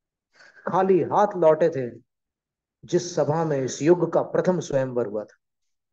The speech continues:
तो ऐसी, ऐसी शब्दावली होती है कि उससे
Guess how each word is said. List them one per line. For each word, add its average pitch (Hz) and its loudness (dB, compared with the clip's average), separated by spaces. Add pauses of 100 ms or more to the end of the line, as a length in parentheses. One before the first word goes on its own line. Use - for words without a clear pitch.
(2250)
तो 139 -2
ऐसी, 143 -2
ऐसी 220 2
शब्दावली 175 0
होती 147 -2
है 123 -4 (800)
कि 151 -8
उससे 160 -4